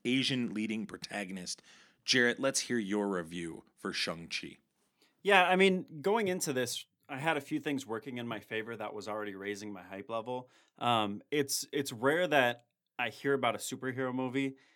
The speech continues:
Speaker 2: and I'm like, "Wow, I don't know anything about this character." Um, Shang-Chi was one in the comics that I saw very rarely.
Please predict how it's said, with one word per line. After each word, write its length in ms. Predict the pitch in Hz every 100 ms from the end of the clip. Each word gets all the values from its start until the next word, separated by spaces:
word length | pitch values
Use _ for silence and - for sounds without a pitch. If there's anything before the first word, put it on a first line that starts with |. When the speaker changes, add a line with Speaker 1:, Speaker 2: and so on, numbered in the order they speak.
| _
Speaker 2:
and 140 | - 123
I'm 100 | 120
like, 200 | 98 -
"Wow, 200 | 110 101
I 100 | 107
don't 200 | 110 90
know 200 | 107 101
anything 300 | 101 107 101
about 260 | 95 95 -
this 140 | 98
character." 500 | - 110 101 104 101 113
Um, 340 | 113 107 101 - _ _
Shang-Chi 440 | - 156 165 - 151
was 180 | 139
one 180 | 113 127
in 80 | 131
the 60 | 113
comics 460 | - 107 131 131
that 160 | - 104
I 80 | 101
saw 420 | - 113 104 104 - _ 101
very 280 | - 127
rarely. 560 | 104 95 98 117 147 147